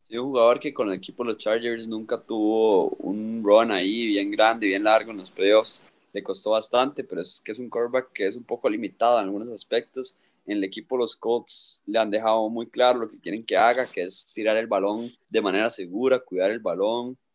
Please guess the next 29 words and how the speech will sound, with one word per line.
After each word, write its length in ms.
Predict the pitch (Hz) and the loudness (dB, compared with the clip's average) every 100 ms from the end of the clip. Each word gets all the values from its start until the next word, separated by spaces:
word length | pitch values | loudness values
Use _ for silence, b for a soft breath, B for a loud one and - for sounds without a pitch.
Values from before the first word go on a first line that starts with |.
| _ | _
tomar 240 | 101 104 | -4 0
buenas 240 | 110 117 120 | 2 2 0
decisiones, 540 | 120 98 90 113 135 | -4 -6 -2 0 0
porque 260 | 113 107 95 | -4 -8 -12
Philip 260 | 110 117 | -12 -4
Rivers 300 | 127 135 135 | 2 2 2
tiene 160 | - 131 | 0 0
buen 220 | 131 127 | 0 2
brazo, 360 | 127 139 151 139 | 4 4 2 -4
tiene 220 | 110 117 | -8 -6
una 60 | 135 | -2
forma 320 | 131 135 127 | -2 0 -2
de 80 | 127 | -2
tirar 280 | 95 90 | -2 -2
bastante 540 | 90 - 117 127 127 123 | -2 -6 -8 -6 -4 -4
peculiar, 680 | - 107 - 90 107 127 - _ | -6 -10 -12 -4 0 0 -4 _
por 120 | 95 | -4
así 160 | 95 101 | -2 -2
decirlo, 340 | 110 131 131 | -2 -2 -2
porque 200 | 110 - | -4 -6
lo 80 | 92 | -10
saca 220 | 107 - | -12 -12
como 200 | 135 123 | -8 -2
debajo 260 | 98 113 127 | 0 0 0
del 100 | 107 | -2
hombro, 360 | 120 131 127 - _ - | -2 -4 -8 -10 _ -4
pero 240 | 107 101 | 0 0
es 120 | 95 | 0
un, 460 | 117 123 127 123 | -4 -6 -6 -6